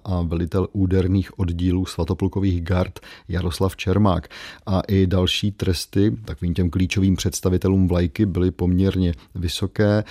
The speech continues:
Otakar Polívka trest smrti v nepřítomnosti, Jindřich Thun Hohenstein odsouzen na doživotí,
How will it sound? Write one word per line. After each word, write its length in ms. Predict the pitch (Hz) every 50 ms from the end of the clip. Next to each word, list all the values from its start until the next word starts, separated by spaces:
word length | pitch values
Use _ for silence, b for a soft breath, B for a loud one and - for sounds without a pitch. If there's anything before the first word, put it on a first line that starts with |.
| B B B -
Otakar 380 | - 101 - 101 - 110 101
Polívka 460 | - - 101 117 113 - - - 87 80
trest 380 | - - 92 92 - - -
smrti 360 | - - 92 85 - - 85
v 60 | 82 87
nepřítomnosti, 840 | 87 85 - - 110 101 107 107 113 113 110 - - - - 120
Jindřich 580 | 113 110 101 98 98 98 95 87 101 107 98 -
Thun 260 | - - 101 101 95
Hohenstein 840 | 90 90 87 90 95 95 90 - - - 95 95 92 95 95 95 -
odsouzen 640 | - 107 - - - 98 98 90 82 95 92 95 90
na 120 | 85 80
doživotí, 760 | 80 90 92 85 87 98 98 107 104 - - 110 110 113 110